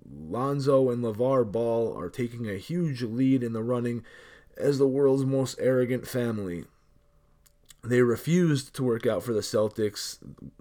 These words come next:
with their desired landing spot being the Lakers, who own the second pick.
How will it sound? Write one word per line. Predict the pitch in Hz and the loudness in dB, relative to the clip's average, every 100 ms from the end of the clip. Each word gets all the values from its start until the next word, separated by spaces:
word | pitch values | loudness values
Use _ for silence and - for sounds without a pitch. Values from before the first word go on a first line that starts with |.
| _ _ 98 | _ _ -8
with | 113 135 | -4 0
their | 117 | 0
desired | 107 107 113 123 120 107 | -2 -4 2 2 2 0
landing | 117 113 110 | -2 -4 -6
spot | - 110 107 104 - _ _ _ _ _ _ 104 | -6 -4 -4 -4 -10 _ _ _ _ _ _ -4
being | 117 113 98 | -4 -4 -6
the | |
Lakers, | 101 113 117 117 104 | -2 -2 0 -4 -4
who | 123 107 95 | -6 -4 -4
own | 80 107 | -6 -6
the | 104 | -6
second | - 120 131 101 - | -4 -4 -4 -8 -2
pick. | 123 - | -2 -2